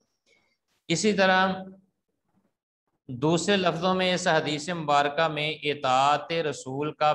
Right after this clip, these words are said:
पैगाम दिया गया है कि हर हाल में नबी अकरम सल्लल्लाहु अलैहि वसल्लम की इताअत करनी है। इताअत मानी होता है फर्मा बरदारी की।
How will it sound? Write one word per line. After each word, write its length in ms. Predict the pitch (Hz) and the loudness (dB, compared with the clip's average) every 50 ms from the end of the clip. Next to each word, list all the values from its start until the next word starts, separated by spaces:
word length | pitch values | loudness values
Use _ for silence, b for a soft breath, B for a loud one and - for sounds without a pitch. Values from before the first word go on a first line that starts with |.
| 151 | 0
पैगाम 420 | - 131 131 117 123 127 131 135 127 | -2 -4 -2 0 0 0 -2 -2 -6
दिया 260 | 117 123 117 110 110 | -8 -6 -6 -6 -6
गया 220 | 110 - 110 113 107 | -6 -6 -6 -6 -6
है 160 | 104 101 104 - _ _ | -6 -10 -14 -16 _ _
कि 160 | - 120 113 | -10 -8 -4
हर 180 | - 123 135 143 | 0 0 0 2
हाल 380 | 123 127 127 131 135 139 139 143 147 | 2 2 2 4 4 2 0 -2 -4
में 120 | 147 147 143 | -4 -4 -4
नबी 280 | 135 131 123 135 143 143 | -4 -4 -4 -2 -2 -2
अकरम 260 | 131 - - 143 143 - | -4 -4 -8 -12 -12 -10
सल्लल्लाहु 520 | - - 139 131 123 117 113 120 123 131 | -6 -6 -4 -4 -4 -4 0 2 2 2
अलैहि 120 | 131 135 | 2 2
वसल्लम 420 | 127 131 - 127 127 127 131 131 131 | 0 -4 -6 -10 -8 -8 -8 -8 -10
की 220 | - - 143 139 135 131 123 | -12 -10 -6 -4 -2 -2 -2
इताअत 640 | 120 - - 113 110 117 120 127 135 131 - - | -2 -2 -2 0 2 2 4 4 2 0 -2 -2
करनी 340 | - 123 117 117 120 120 117 110 | -2 -2 -2 -2 -6 -10 -8 -8
है। 80 | 113 107 _ _ _ _ _ _ _ _ - | -10 -12 _ _ _ _ _ _ _ _ -4
इताअत 520 | 131 131 131 - 135 139 143 156 160 170 | -4 -2 0 2 2 2 2 2 0 0
मानी 260 | 170 165 165 175 180 165 | 0 0 0 0 0 -2
होता 320 | 165 160 160 - 170 165 | -2 -2 -2 -2 0 0
है 160 | 160 170 175 175 170 | 2 2 0 -2 -2
फर्मा 360 | - - 139 139 139 143 143 143 | -2 -2 -2 -2 0 0 0 0
बरदारी 500 | 139 139 131 120 117 120 117 117 110 110 113 | 0 -2 -4 -2 -2 -2 -2 -2 -2 -4 -6
की। 200 | 113 - 113 | -10 -14 -20